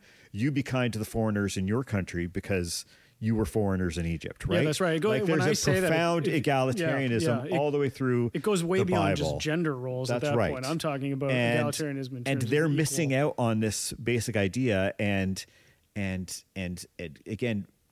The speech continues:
Speaker 1: anytime a majority group says to a, a minority group, uh, you know, one group that has more power says to a group that has less power,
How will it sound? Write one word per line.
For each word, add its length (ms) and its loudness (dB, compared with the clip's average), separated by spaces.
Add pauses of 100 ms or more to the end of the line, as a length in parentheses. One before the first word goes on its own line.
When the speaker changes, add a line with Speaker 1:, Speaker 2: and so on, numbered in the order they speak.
(560)
Speaker 1:
anytime 580 -2
a 40 0
majority 460 0
group 260 -4
says 220 0
to 140 -2
a, 320 -2
a 40 -4
minority 520 0
group, 340 -4 (340)
uh, 40 -4
you 140 0
know, 80 0
one 220 0
group 220 -2
that 100 -2
has 200 -2
more 140 0
power 340 -2
says 240 -4
to 100 -6
a 20 -2
group 180 -4
that 80 -6
has 200 -4
less 180 -2
power, 360 -2